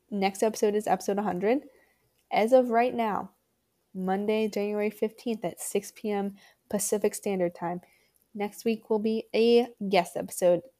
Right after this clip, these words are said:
and I'm very excited about it. So, fingers crossed. That is still true in a week, but either way, next week will be episode hundred. If you have listened this far, thank you so much. I appreciate you. If you wouldn't mind,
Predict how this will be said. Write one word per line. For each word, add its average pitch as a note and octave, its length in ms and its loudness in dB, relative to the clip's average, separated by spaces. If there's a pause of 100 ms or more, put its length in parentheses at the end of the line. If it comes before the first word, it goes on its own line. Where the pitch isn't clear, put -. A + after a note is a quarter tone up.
and F#3 240 -4
I'm F3+ 220 0
very A3+ 240 0
excited F3 400 -2
about E3 320 -2
it. F3+ 120 -4 (960)
So, E3+ 420 2 (640)
fingers D4 320 0
crossed. - 680 2 (520)
That G3 200 6
is G3+ 120 -2
still A3 220 2
true A3+ 220 2
in A3+ 80 0
a A3+ 60 2
week, D#4 280 0 (380)
but F#3+ 120 -2
either G3+ 300 0
way, A3 380 4
next F#3+ 260 -6
week G#3 160 -2
will G3+ 80 -4
be G#3 160 0
episode G3 320 0
hundred. A3+ 460 2 (680)
If D4 260 2
you G#3+ 400 0
have F#3+ 220 0
listened F3+ 300 0
this F3+ 140 -6
far, A#3 360 0
thank C4 160 -6
you A#3+ 80 0
so F#3 160 -6
much. E3+ 280 -8
I G3+ 60 -2
appreciate F#3+ 540 -4
you. F3+ 260 -2 (340)
If G#3 180 -8
you G#3 80 -4
wouldn't G#3+ 220 -4
mind, A3+ 400 -2